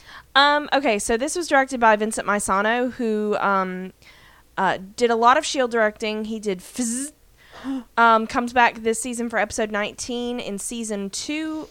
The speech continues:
Speaker 1: episodes one, seven, and twenty-one. Um, he did episode one of season three,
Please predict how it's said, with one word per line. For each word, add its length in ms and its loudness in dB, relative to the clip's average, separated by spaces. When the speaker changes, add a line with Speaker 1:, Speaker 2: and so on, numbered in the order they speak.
Speaker 1:
episodes 560 -4
one, 380 -4
seven, 340 -4
and 140 -8
twenty-one. 720 -6
Um, 280 -4
he 120 -14
did 160 0
episode 380 -2
one 160 -4
of 100 -8
season 320 -8
three, 540 -8